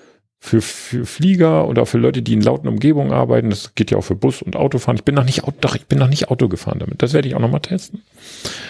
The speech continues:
Ähm, und insofern, aber der Formfaktor großartig. Ich liebe sie jetzt schon. Sie sind toll.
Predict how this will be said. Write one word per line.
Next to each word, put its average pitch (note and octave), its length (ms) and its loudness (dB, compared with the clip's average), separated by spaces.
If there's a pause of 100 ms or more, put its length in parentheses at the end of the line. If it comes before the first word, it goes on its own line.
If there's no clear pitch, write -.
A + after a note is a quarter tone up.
(200)
Ähm, G#2 440 2
und A2 180 2
insofern, A#2+ 500 4
aber A2+ 180 2
der A2+ 80 2
Formfaktor B2+ 800 0 (360)
großartig. B2 800 0
Ich - 180 -10
liebe G2+ 340 2
sie - 180 -4
jetzt - 220 -2
schon. - 200 -14 (440)
Sie G2 80 -6
sind G2 200 -4
toll. A#2 280 -8